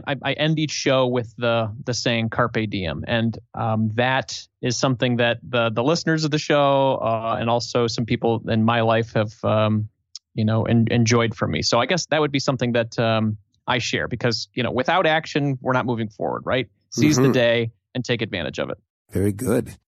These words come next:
Speaker 2: And if folks wanna learn more, get in touch, where would you point 'em?
Speaker 1: Yeah, uh,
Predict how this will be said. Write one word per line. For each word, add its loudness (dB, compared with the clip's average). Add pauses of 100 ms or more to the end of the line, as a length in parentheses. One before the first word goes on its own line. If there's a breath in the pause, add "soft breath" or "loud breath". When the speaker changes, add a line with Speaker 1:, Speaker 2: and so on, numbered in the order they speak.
(220)
Speaker 2:
And 0
if -2
folks 2
wanna 6
learn 6
more, 6
get 0
in -10
touch, 0
where 2
would 0
you -2
point 0
'em? -4 (440)
Speaker 1:
Yeah, 2
uh, 2